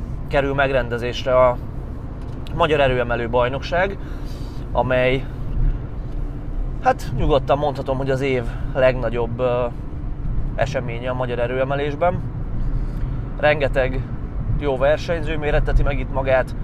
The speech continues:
a Magyar Erőemelő Szövetség versenyzőinek a krémje természetesen, és, ö, hát, egy kis csapattal mi is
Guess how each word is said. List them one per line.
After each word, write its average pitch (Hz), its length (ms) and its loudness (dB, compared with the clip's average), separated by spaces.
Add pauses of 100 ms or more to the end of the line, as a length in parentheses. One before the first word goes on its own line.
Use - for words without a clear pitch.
(460)
a 120 220 4 (220)
Magyar 120 480 2 (1300)
Erőemelő 123 520 2
Szövetség 127 460 -2
versenyzőinek 123 600 -2
a 123 40 -2
krémje 147 440 -4
természetesen, 151 840 0 (880)
és, 120 520 -4
ö, 135 280 2 (680)
hát, 214 160 2
egy 139 100 0
kis - 160 -4
csapattal 127 500 0
mi 131 120 -4
is - 260 -6